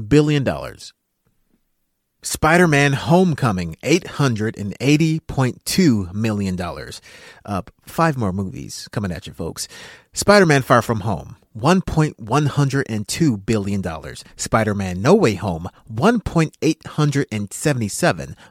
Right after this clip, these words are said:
billion dollars. Black Widow, I hear that movie is trash. Uh, it did not make a bi-, uh, it did not make a billion, but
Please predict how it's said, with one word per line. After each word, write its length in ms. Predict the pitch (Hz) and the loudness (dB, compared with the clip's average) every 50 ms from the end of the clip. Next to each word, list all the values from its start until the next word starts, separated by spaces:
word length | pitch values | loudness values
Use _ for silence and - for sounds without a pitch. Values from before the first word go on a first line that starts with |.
| - 120 117 104 | -10 -10 -4 0
billion 380 | 107 123 110 101 98 90 80 82 | 2 2 2 2 0 -4 -6 -8
dollars. 420 | 87 85 - - 62 50 - - - - - - - _ | -10 -12 -12 -14 -16 -16 -18 -20 -20 -20 -20 -20 -20 _
Black 320 | _ - 147 196 208 - - | _ 0 2 2 2 2 0
Widow, 380 | 139 113 87 78 67 64 62 - _ _ _ _ _ _ - | -2 -2 -2 -4 -6 -12 -14 -18 _ _ _ _ _ _ -10
I 60 | 110 110 | -8 -6
hear 160 | 107 104 92 | -4 -4 -6
that 140 | 92 85 82 | -6 -6 -6
movie 200 | 92 87 - - | -6 -8 -8 -12
is 100 | - - | -12 -10
trash. 460 | - 92 90 87 87 87 - - - - | -8 -6 -6 -6 -6 -8 -10 -10 -12 -14
Uh, 160 | - - - - | -14 -14 -12 -8
it 80 | 107 | -4
did 120 | 117 113 98 | -4 -2 -2
not 180 | 95 80 80 | -2 -4 -6
make 140 | 87 92 - | -6 -8 -8
a 40 | 87 | -8
bi-, 240 | 90 85 101 98 - - | -8 -6 -6 -6 -6 -6
uh, 60 | 98 95 - | -10 -12 -12
it 80 | - - | -10 -6
did 120 | 131 160 | -2 -2
not 120 | 147 127 113 | 0 0 0
make 100 | 104 90 | -2 -4
a 60 | 98 | -6
billion, 560 | 95 92 101 117 117 113 120 120 120 120 110 | -6 -2 0 0 2 2 2 0 0 0 0
but 260 | 98 95 87 85 - | 0 -2 -2 -4 -6